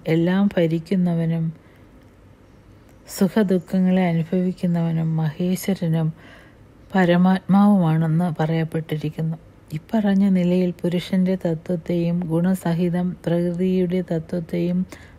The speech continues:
അറിയുന്നവൻ ഏത് നിലയിൽ കഴിച്ചുകൂട്ടിയാലും പിന്നീട് ജനിക്കുന്നില്ല. ചിലർ ധ്യാനം കൊണ്ട് പ്രത്യാത്മാവിനെ പരമാത്മാവായി സാക്ഷാത്കരിക്കുന്നു.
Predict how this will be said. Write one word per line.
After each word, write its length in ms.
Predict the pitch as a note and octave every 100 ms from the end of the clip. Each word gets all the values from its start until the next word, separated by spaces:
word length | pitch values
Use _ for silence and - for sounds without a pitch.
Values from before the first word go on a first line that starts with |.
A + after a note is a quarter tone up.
| -
അറിയുന്നവൻ 720 | E3+ F3 F3+ F3 E3 E3+ E3 D#3+ - - -
ഏത് 360 | F3+ G3 A3 G#3
നിലയിൽ 360 | F#3+ F3 F3+ F#3
കഴിച്ചുകൂട്ടിയാലും 960 | F3+ E3+ D#3+ F3+ E3 D#3+ E3+ E3 F3 F3
പിന്നീട് 420 | E3+ E3 F3 F3
ജനിക്കുന്നില്ല. 840 | E3 D#3+ D#3+ D#3+ E3+ D#3+ D3 D#3 - - - - - - - - - - - - - - - -
ചിലർ 280 | - G#3+ A#3
ധ്യാനം 680 | A3+ - G#3 F#3+ G3+ A3 G#3+
കൊണ്ട് 220 | G3 F#3
പ്രത്യാത്മാവിനെ 1040 | F#3+ F#3 F#3 - F#3+ G3 G3+ G3 F#3 F3+ F#3
പരമാത്മാവായി 1160 | F3 E3+ F3 F#3 F#3+ - G3 F#3+ F#3 F3 F3 G#3 - - - - - - - - - - - - - - - - - - - - - - - - - - - - -
സാക്ഷാത്കരിക്കുന്നു. 1040 | G3+ F#3+ D#3+ G3 F#3 - E3 D#3+ D#3+ D#3